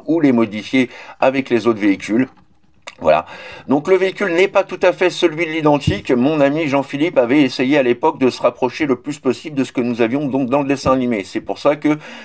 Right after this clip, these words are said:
voilà, pour les puristes, ils ne reconnaîtront pas les roues officielles donc de, de Forcer. Pour moi, elles sont superbes, voilà, avec donc des effets, euh, chromés de toute beauté.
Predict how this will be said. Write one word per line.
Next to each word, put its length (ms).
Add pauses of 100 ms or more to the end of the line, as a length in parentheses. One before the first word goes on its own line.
(120)
voilà, 220 (320)
pour 180
les 120
puristes, 460
ils 140
ne 60
reconnaîtront 580
pas 180
les 180
roues 260
officielles 560
donc 180
de, 220
de 160
Forcer. 460 (880)
Pour 120
moi, 220
elles 140
sont 180
superbes, 500 (440)
voilà, 320 (100)
avec 380
donc 340 (260)
des 300
effets, 340
euh, 240
chromés 640
de 120
toute 200
beauté. 460